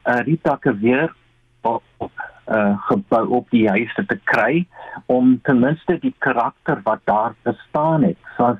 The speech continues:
voor, voor die brand, dat het, ehm, weer herstel kon word. Ehm, maar, eh, Wuppertal is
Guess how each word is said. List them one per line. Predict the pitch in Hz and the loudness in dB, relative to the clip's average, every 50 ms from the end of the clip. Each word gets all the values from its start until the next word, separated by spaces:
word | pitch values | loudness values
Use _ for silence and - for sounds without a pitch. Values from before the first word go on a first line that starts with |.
| - _ | -2 _
voor, | - - - - - | 0 0 0 0 2
voor | 151 165 170 160 | 4 4 4 4
die | 139 117 - | 0 -4 -6
brand, | - 107 98 90 92 - - _ - - - - - - _ | -2 0 0 0 0 -2 -6 _ -18 -18 -18 -16 -18 -20 _
dat | _ 120 113 - - | _ -2 -2 0 0
het, | 131 - - _ - - - - | -2 -2 -2 _ -12 -14 -6 -2
ehm, | 117 113 110 113 110 110 107 101 - _ _ | 0 0 0 0 -2 -4 -4 -6 -8 _ _
weer | - 101 123 139 135 | -4 0 0 2 2
herstel | 127 123 120 110 - - - 123 120 127 147 | 2 0 -2 -2 -4 -6 -2 0 0 0 0
kon | - - 156 156 113 98 | -2 -2 0 2 2 2
word. | 98 101 90 95 - - | 2 0 -2 -4 -4 -2
Ehm, | 110 127 135 | -2 0 2
maar, | 139 123 131 - - - - - - - - | 2 2 0 0 -4 -6 -4 -4 -4 -4 0
eh, | - 151 160 - - _ _ | 0 0 0 0 -6 _ _
Wuppertal | - - 120 131 165 202 - 262 262 - 247 233 214 202 | -20 -10 -2 0 0 0 0 -4 -2 0 2 2 4 2
is | 185 175 - - | 2 0 -4 -10